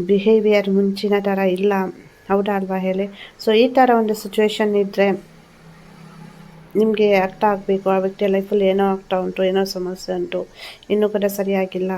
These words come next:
ಮುಂಚೆ ತುಂಬಾ ಪ್ರೀತಿ ಮಾಡ್ತಾ ಇದ್ರು, ತುಂಬಾ ಖುಷಿ ಖುಷಿಯಾಗಿ ನಿಮ್ಮ ನಗಿಸ್ತಾ ಇದ್ರು, ಮಾತನಾಡ್ತಾ ಇದ್ರು. ಅದು ನಿಮ್ಮ ಹುಡುಗ ಇರ್ಬೋದು, ಹುಡುಗಿ ಇರ್ಬೋದು, but ಇವಾಗ ಆಟಿಟ್ಯೂಡೇ ಚೇಂಜ್ ಆಗಿದೆ. ಏನಾಗಿದೆ ಅಂತ ನೋಡು.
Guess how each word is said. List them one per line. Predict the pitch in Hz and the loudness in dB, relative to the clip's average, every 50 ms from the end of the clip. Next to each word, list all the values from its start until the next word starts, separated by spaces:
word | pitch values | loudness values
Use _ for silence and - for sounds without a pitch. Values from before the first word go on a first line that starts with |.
| 185 190 | -4 -2
ಮುಂಚೆ | 202 214 208 - 233 226 226 | -2 -2 -2 -2 -4 -4 -2
ತುಂಬಾ | 196 196 202 196 196 196 | -4 -4 -4 -4 -4 -4
ಪ್ರೀತಿ | 208 202 196 214 208 202 | -6 -4 -4 -4 -4 -2
ಮಾಡ್ತಾ | 196 190 190 - - 190 190 180 | -2 -4 -4 -6 -4 -2 -2 -2
ಇದ್ರು, | 180 185 185 185 - 202 | -2 -4 -6 -6 -6 -6
ತುಂಬಾ | 202 208 208 208 202 196 - - - - - - _ _ - | -6 -6 -6 -8 -8 -10 -14 -18 -20 -20 -20 -20 _ _ -6
ಖುಷಿ | 226 226 - - | -6 -4 -2 -4
ಖುಷಿಯಾಗಿ | 220 226 - 226 220 214 202 208 202 | -4 -2 0 2 2 2 2 0 -2
ನಿಮ್ಮ | 202 202 202 196 196 190 | -2 -2 -2 -2 -2 -2
ನಗಿಸ್ತಾ | 190 190 196 208 208 202 - - - - 202 196 190 | -2 -2 -2 -4 -6 -6 -10 -10 -6 -4 -2 0 0
ಇದ್ರು, | 190 190 - 185 190 190 190 | -2 -2 -2 -2 -2 -2 -2
ಮಾತನಾಡ್ತಾ | 185 185 190 - 208 208 202 202 - 208 196 190 190 | -6 -8 -8 -6 -6 -6 -6 -4 -4 -2 0 0 -2
ಇದ್ರು. | 185 - - 185 185 175 180 170 - - - _ _ - - - - - - _ _ - - | -4 -4 -4 -4 -2 -4 -6 -8 -14 -20 -20 _ _ -20 -20 -20 -20 -20 -20 _ _ -6 -4
ಅದು | 196 196 208 | -2 0 0
ನಿಮ್ಮ | 208 208 202 196 | 2 2 2 0
ಹುಡುಗ | 190 190 190 202 208 202 | 0 0 0 0 0 0
ಇರ್ಬೋದು, | 196 196 190 190 185 190 190 | 0 0 0 0 0 0 -2
ಹುಡುಗಿ | 185 190 190 202 202 202 | -2 -2 -2 -2 0 0
ಇರ್ಬೋದು, | 190 185 190 185 185 190 | -2 -2 -4 -6 -4 -2
but | 190 190 196 202 208 | -2 -2 0 0 0
ಇವಾಗ | 196 208 202 196 196 190 | 0 0 0 -2 -2 -4
ಆಟಿಟ್ಯೂಡೇ | 190 - 208 202 208 202 196 202 196 196 - | -4 -4 -4 -2 0 0 0 0 -2 -2 -4
ಚೇಂಜ್ | 196 190 185 185 185 | -4 -4 -2 -2 -4
ಆಗಿದೆ. | 180 185 180 185 185 180 170 - - - 175 | -6 -4 -4 -2 -2 -2 -4 -6 -6 -2 0
ಏನಾಗಿದೆ | 196 196 196 190 185 185 180 175 185 180 175 | 0 2 2 0 -2 -4 -6 -8 -6 -6 -4
ಅಂತ | 175 175 175 - 175 | -4 -6 -6 -6 -6
ನೋಡು. | 175 170 180 185 | -6 -6 -6 -8